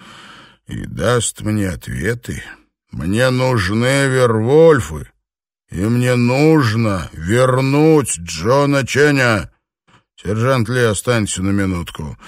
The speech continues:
Капрал Хо, составь протокол и жду отчёт по бухгалтерии завтра в пять». «Да, досточтимый господин». Все толпой устремились на выход.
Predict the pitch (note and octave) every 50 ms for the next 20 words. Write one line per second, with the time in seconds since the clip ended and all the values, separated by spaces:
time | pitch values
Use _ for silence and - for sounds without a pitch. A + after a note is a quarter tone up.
0 | - - - - _ A2 A#2+ B2 B2+ C#3+ E3 D#3 C#3 - C#3 D3+ D3 B2+ - -
1 | C3 C#3+ B2+ - - D#3 D#3 D3+ A#2+ - - A#2+ C3 C3 - C#3 C#3 B2 - E3+
2 | F3 E3 C#3 C3+ C3 A2 F2 G#2 C3 C#3+ C3+ B2 - - D3+ D3+ C#3 - - C3+
3 | B2+ C3 C3 B2 B2+ B2 A#2+ - C#3 D3 D3 C3+ A#2 A2+ G#2 A2+ C3 C3+ A2 -
4 | B2+ C3 B2 G#2+ - - A2+ A#2 A#2 A#2 G#2+ - - - _ _ _ D#2+ E2+ F2
5 | F2 F#2 G2+ G2+ G#2 G#2 F#2+ - - - F2+ E2+ - - - F2+ F2 D#2+ D#2+ D#2
6 | D2 D2 C#2+ - - - C2 C2+ A#1+ G#1 G1+ G1+ G1+ G1+ G1+ A1+ - - - -
7 | - - - - - - _ _ - - - D3+ D#3+ D3+ - - B2 A#2 G#2+ G2
8 | - _ - B2+ B2 A#2 A2+ G#2+ G2+ - - - F#2 F#2 F#2 F#2+ F#2+ F#2+ F2+ E2+
9 | E2+ D#2+ D#2 - - - - D#2 D#2 D#2 D2 C2 B1+ - - - - - - -
10 | D2 -